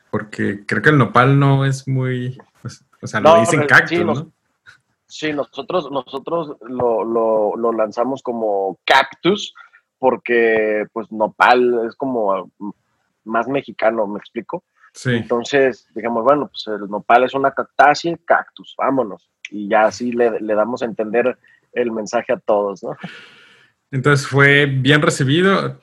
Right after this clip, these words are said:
Speaker 1: ¿Algunas críticas constructivas
Speaker 2: Sí.
Speaker 1: que tuvieron ahí?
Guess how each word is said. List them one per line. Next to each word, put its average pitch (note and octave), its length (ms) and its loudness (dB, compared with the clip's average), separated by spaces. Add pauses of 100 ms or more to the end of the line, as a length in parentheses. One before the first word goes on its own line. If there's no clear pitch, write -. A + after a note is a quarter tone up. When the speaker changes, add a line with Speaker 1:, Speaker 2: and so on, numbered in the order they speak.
(160)
Speaker 1:
¿Algunas B2+ 400 -2
críticas D3+ 640 -6
constructivas C3 640 0
Speaker 2:
Sí. - 60 -10
Speaker 1:
que C#3+ 60 -6
tuvieron C3 600 -2
ahí? F3 400 -4